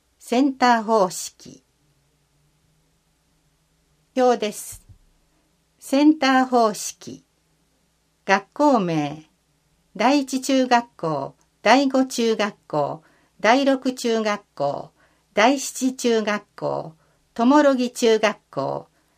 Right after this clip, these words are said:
中木田中学校、小中一貫校、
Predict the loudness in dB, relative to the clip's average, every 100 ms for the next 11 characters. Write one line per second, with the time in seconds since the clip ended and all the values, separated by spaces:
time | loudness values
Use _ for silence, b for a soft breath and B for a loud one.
0 | _ -8 -2 0 0 2 4 2 0 -2
1 | 0 -2 -4 _ -8 -6 -8 -12 _ _
2 | _ _ _ _ -8 0 2 0 -2 -2
3 | -2 -4 _ 0 0 0 -6 -6 -6 -10